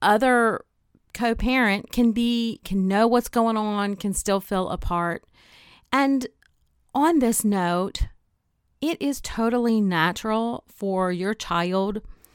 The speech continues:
to miss the other parent when they're away.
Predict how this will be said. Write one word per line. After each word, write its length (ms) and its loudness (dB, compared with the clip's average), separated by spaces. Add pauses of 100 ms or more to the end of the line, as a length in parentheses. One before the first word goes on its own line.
(280)
to 120 -2
miss 300 2
the 160 -4
other 220 0
parent 460 -2
when 140 -2
they're 220 -2
away. 560 -4